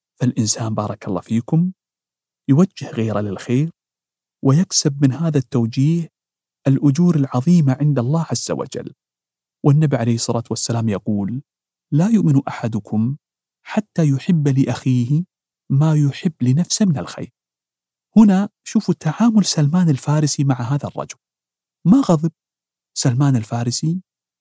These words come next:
من طلب هذا الرجل. أحيانًا بعض الناس يقول: "يا فلان، عطني وصية". قال: "ريال طول وعرض، محتاج نصيحة،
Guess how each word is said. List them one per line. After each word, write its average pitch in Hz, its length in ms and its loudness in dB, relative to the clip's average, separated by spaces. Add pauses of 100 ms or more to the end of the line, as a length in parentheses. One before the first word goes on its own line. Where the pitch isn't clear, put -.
(160)
من 147 180 4
طلب 190 340 -2 (420)
هذا 127 220 -2
الرجل. 73 300 -8 (640)
أحيانًا 127 340 -2
بعض 107 240 -4
الناس 123 180 -2
يقول: 143 160 -4
"يا 127 100 0
فلان، 113 360 -4 (200)
عطني 170 180 0
وصية". 107 460 -4 (800)
قال: - 180 -6
"ريال 190 220 -2
طول 170 220 2
وعرض، 127 340 -4 (580)
محتاج 156 300 -2
نصيحة، - 500 -6